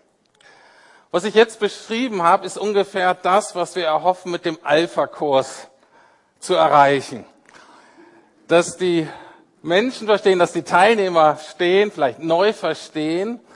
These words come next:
wie toll Jesus ist, was für eine fantastische Person er ist und was er für sie getan hat.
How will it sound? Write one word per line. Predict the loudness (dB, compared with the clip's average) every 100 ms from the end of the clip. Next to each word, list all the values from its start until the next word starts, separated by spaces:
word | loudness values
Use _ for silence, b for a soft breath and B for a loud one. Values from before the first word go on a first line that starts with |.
| b b b b
wie | -10 -10
toll | -4 0 2
Jesus | 2 2 2 0 -4
ist, | -6 -4
was | -6
für | -6
eine | -6
fantastische | -6 -2 0 0 -4 -10
Person | -4 -4 -2 -4 -4
er | -4
ist | -4 -6
und | -6
was | -4 -4 -4
er | -4 -4
für | -6 -8
sie | -6 -4 -4 -8 b b b b b
getan | -10 -6 -4 -2 -4 -8
hat. | -18 -20